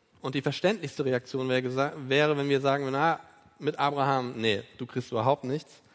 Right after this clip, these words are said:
Äh, du, ähm, hast diesen Krieg verloren. Deine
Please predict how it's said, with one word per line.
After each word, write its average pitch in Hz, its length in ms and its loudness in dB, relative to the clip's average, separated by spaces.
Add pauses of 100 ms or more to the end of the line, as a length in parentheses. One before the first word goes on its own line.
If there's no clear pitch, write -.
(400)
Äh, 117 360 2
du, 170 440 2 (480)
ähm, 127 460 0
hast - 240 -2
diesen 139 180 -2
Krieg 175 240 0
verloren. 143 560 2
Deine 175 380 4